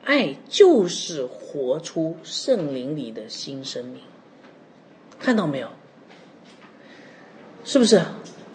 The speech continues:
爱就是活出在圣灵里的新生命啊。所以如果你明白这个道理，你就，你再读那个接下来保罗说的话，你就明白他在讲什么了。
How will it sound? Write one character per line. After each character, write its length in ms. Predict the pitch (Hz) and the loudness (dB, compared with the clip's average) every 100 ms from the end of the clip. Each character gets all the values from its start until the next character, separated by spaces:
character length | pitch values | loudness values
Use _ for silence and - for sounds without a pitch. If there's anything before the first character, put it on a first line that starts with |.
| - - - - - - | -18 -18 -18 -18 -18 -4
爱 260 | - 311 269 | 2 4 4
就 260 | 254 349 | 8 8
是 180 | 262 - | 6 4
活 260 | 233 - 175 | 2 4 2
出 280 | 196 190 190 - | 4 0 -2 -6
在 100 | - | 0
圣 280 | 202 - 196 | 4 6 6
灵 140 | 160 160 | 4 2
里 80 | |
的 80 | 131 | -2
新 200 | 127 151 | -4 -4
生 160 | 147 147 | -2 -4
命 200 | 139 120 | -6 -10
啊。 240 | 110 - - - - - | -14 -20 -20 -20 -20 -18
所 140 | - 381 | 2 6
以 60 | |
如 120 | 330 381 | 10 10
果 140 | 427 | 10
你 100 | 311 | 8
明 180 | 196 247 | 6 4
白 140 | 269 | 4
这 80 | 262 | 2
个 80 | 262 | 0
道 160 | 262 | 0
理， 140 | 233 185 | 0 -2
你 80 | 156 | -2
就， 220 | 247 208 - | -2 -4 -6
你 100 | - | -6
再 200 | 202 285 | 2 4
读 260 | 254 - 160 | 4 0 0
那 80 | 208 | 0
个 80 | 190 | 0
接 180 | 202 247 | 0 0
下 100 | 202 | 0
来 140 | 160 | 0
保 220 | 160 117 | 0 -2
罗 120 | 127 | -2
说 140 | 160 175 | 0 0
的 60 | |
话， 120 | 151 165 | 0 -2
你 60 | |
就 80 | 151 | -2
明 160 | 160 147 | -2 0
白 140 | 185 | 0
他 100 | 180 | 0
在 120 | 180 | -2
讲 200 | 165 127 | -2 -4
什 140 | 170 135 | -4 -6
么 80 | 107 | -6
了。 180 | 101 | -10